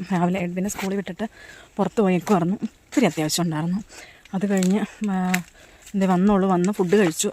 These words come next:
അവളെ ഒന്ന് ഉറക്കി. ഇനി നമുക്ക് അത്യാവശ്യം വേണ്ട എന്ന് പറഞ്ഞിട്ട് വിറക്. ഈ ഒരാഴ്ച മഴയും മൂടലൊക്കെ ആയതുകൊണ്ടുണ്ടല്ലോ, ചുറ്റി പോയായിരുന്നു കേട്ടോ ഞാൻ വിറക് തീ കത്തിച്ചത്.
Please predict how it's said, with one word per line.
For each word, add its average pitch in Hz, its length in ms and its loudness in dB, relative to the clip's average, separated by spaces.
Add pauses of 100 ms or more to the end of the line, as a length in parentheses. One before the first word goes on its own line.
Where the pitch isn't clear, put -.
(100)
അവളെ 180 220 0
ഒന്ന് 180 160 -2
ഉറക്കി. 156 320 -6 (840)
ഇനി 202 200 0
നമുക്ക് 185 280 0
അത്യാവശ്യം 196 480 0
വേണ്ട 175 200 2
എന്ന് 175 100 0
പറഞ്ഞിട്ട് 170 280 -4
വിറക്. 156 260 -4 (540)
ഈ 202 80 -2
ഒരാഴ്ച 185 440 0 (320)
മഴയും 180 320 -2 (160)
മൂടലൊക്കെ 180 440 -2
ആയതുകൊണ്ടുണ്ടല്ലോ, 170 440 -2 (440)
ചുറ്റി - 480 -6
പോയായിരുന്നു 165 360 0
കേട്ടോ 165 180 -2
ഞാൻ 170 140 0
വിറക് 160 240 -4 (340)
തീ 196 140 0
കത്തിച്ചത്. 190 340 -2